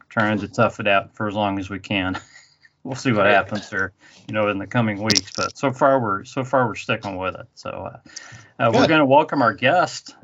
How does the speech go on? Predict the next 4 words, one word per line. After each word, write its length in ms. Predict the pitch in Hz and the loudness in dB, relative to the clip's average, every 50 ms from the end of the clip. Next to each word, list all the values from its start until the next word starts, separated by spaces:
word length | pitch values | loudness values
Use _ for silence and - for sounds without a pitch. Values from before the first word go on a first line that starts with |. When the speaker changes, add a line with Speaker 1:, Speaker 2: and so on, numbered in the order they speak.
| _ _ _ | _ _ _
Speaker 1:
tonight. 540 | - - 117 107 104 107 110 123 135 131 131 | -8 -6 -4 -2 2 2 2 2 0 -2 -4
That's 340 | - 110 104 - - - - _ _ _ _ _ - - _ | -8 -8 -8 -8 -12 -18 -20 _ _ _ _ _ -12 -12 _
Stacy 680 | _ - - - - - - 131 135 139 131 - 139 | _ -20 -16 -16 -14 -6 -2 0 0 0 0 -2 -2
Witter. 480 | 120 117 123 123 139 151 160 175 165 | 0 2 2 4 4 6 4 4 2